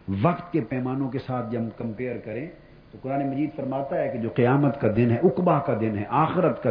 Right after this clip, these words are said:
دن، وہ ایک دن کان مقدارہ خمسین الف سنہ، ایک دن کا جو مقدار ہے، جو ٹائم سپین ہے، وہ پچاس ہزار سال ہے۔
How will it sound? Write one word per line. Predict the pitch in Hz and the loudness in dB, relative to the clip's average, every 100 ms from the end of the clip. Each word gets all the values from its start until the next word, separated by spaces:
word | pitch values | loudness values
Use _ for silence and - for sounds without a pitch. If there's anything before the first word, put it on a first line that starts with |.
| 107 | 2
دن، | 101 90 - - - - - - | -2 -4 -12 -20 -20 -20 -20 -4
وہ | 131 | 4
ایک | 139 160 151 | 4 4 4
دن | 185 185 - | 2 2 0
کان | 151 143 131 | 0 2 0
مقدارہ | 123 117 117 120 123 117 165 160 | 0 -2 0 2 4 4 2 2
خمسین | 139 127 - 131 110 | 0 0 0 0 2
الف | 104 98 - | 0 -4 -8
سنہ، | 98 - - - - - - - - - - - - - - - - - | -10 -10 -10 -16 -20 -20 -20 -20 -20 -20 -20 -20 -20 -20 -20 -20 -20 0
ایک | 185 233 254 185 147 | 6 6 6 0 0
دن | 208 190 | 0 0
کا | 170 | -6
جو | 139 135 117 - - - - _ - - - - - | -4 -4 -6 -18 -20 -20 -20 _ -20 -20 -20 -16 -10
مقدار | 113 123 123 135 101 | -10 -6 -6 -6 -8
ہے، | 104 | -8
جو | 101 98 - - - | -8 -10 -16 -20 -4
ٹائم | 147 156 143 | 2 2 0
سپین | - 127 120 | -2 -4 -2
ہے، | 98 107 - - | -4 -8 -14 -10
وہ | 127 | -6
پچاس | 127 - 135 147 143 | -4 -2 0 0 -2
ہزار | 101 98 123 131 117 - | -4 0 2 2 -2 -6
سال | 90 80 | -8 -8
ہے۔ | 76 | -14